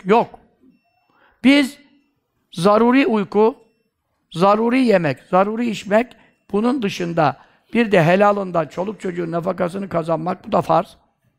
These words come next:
Bu da farz. Bunun dışında bizim eğlenmeye vaktimiz yok. Eğlenen yolda kalır ya.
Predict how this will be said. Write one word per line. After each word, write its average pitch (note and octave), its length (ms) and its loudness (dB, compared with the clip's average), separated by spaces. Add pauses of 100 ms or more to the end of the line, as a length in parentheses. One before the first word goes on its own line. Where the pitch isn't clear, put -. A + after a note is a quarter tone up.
(180)
Bu D#3 60 -8
da F3 100 2
farz. D3 340 -2 (800)
Bunun A#3+ 400 2
dışında E3 520 -4
bizim G3+ 380 -2
eğlenmeye F3 760 0
vaktimiz F3+ 600 -6 (280)
yok. F3 260 -6 (540)
Eğlenen F3+ 420 2
yolda F3 360 -8
kalır F#3+ 260 -8
ya. E3+ 300 -12